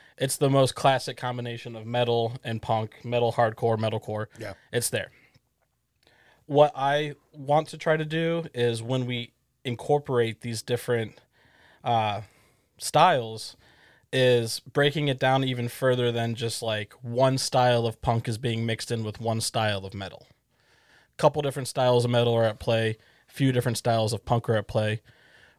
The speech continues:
Speaker 1: which would make the coolest sounding song. And that's kinda, like, where it comes from.
Speaker 2: So you just wanna have a bigger toolbox,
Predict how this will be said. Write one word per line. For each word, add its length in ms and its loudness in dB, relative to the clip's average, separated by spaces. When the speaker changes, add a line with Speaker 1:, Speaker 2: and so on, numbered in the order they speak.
Speaker 1:
which 400 2
would 220 0
make 200 -2
the 80 -2
coolest 680 -2
sounding 420 -2
song. 320 -2
And 200 -2
that's 200 0
kinda, 260 -4
like, 180 -2
where 180 -2
it 80 -8
comes 220 -6
from. 360 -8
Speaker 2:
So 120 0
you 60 4
just 140 4
wanna 100 4
have 100 2
a 40 -2
bigger 180 -4
toolbox, 600 -2